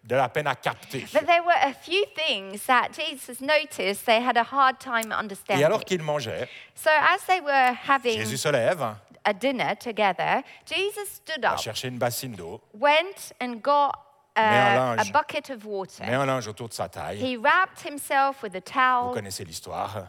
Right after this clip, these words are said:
Speaker 2: and, mais peut-être,
Speaker 1: Peut-être
Speaker 2: well,
Speaker 1: pas.
Speaker 2: you, you know the story or you might
Speaker 1: Il vient
Speaker 2: not.
Speaker 1: vers ses disciples.
Speaker 2: And he went to the disciples.
Speaker 1: Et se met à leur laver les pieds.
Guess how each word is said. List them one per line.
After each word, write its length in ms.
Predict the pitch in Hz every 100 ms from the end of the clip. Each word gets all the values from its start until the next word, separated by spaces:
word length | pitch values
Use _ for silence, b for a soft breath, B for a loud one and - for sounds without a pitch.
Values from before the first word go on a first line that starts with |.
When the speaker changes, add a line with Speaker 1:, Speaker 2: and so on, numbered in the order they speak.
| -
Speaker 2:
and, 140 | 269 220 - _ _ _ 196
mais 120 | 269
peut-être, 560 | - - 82 - - _ _ _ 214
Speaker 1:
Peut-être 180 | 247 247
Speaker 2:
well, 160 | 254
Speaker 1:
pas. 80 | 240 247 -
Speaker 2:
you, 140 | 185 196
you 260 | 170 180 -
know 220 | 175 202
the 100 | 214
story 400 | - 220 220 226
or 60 | 190
you 100 | 180
might 120 | 151
Speaker 1:
Il 80 | 123
vient 220 | 110 143
Speaker 2:
not. 60 | 156
Speaker 1:
vers 140 | 143
ses 140 | 127 127
disciples. 500 | 117 110 95 113 117 101 101
Speaker 2:
And 180 | 254 247
he 200 | 262 254
went 200 | 277 320
to 80 | -
the 140 | 302 254
disciples. 520 | 269 233 185 - -
Speaker 1:
Et 60 | -
se 160 | - 139
met 140 | 160
à 80 | 135
leur 240 | 107 98
laver 320 | 107 123 127 123
les 140 | 120
pieds. 220 | - 117